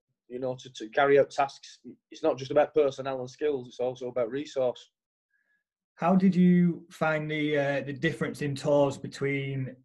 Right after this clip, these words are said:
Speaker 2: Telic one and Telic four? Obviously, the two were completely different in scope of, you know, operation, but, um, you were, you know, a lot wiser, you know, even though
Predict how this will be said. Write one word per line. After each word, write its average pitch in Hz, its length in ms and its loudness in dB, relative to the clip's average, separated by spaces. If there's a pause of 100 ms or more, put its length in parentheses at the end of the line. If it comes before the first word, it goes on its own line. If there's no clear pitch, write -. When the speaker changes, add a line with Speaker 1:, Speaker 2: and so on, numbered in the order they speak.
(140)
Speaker 2:
Telic 156 240 -2
one 127 400 -4 (300)
and 131 220 -8 (120)
Telic 135 280 -6
four? 127 280 -2
Obviously, 156 240 -4
the 143 100 -6
two 180 280 4
were 156 100 -4
completely 143 920 -2 (300)
different 139 340 -4
in 131 120 -8
scope 135 360 -6
of, 113 220 -12 (200)
you 135 80 -10
know, 113 320 -8
operation, 131 640 -6
but, 123 180 -8 (640)
um, 139 560 -2 (420)
you 165 180 0
were, 156 340 2
you 156 120 -8
know, 135 120 0
a - 20 0
lot 156 200 0
wiser, 151 600 2 (220)
you 160 100 -10
know, 139 100 -2
even 151 220 -2
though 143 340 -2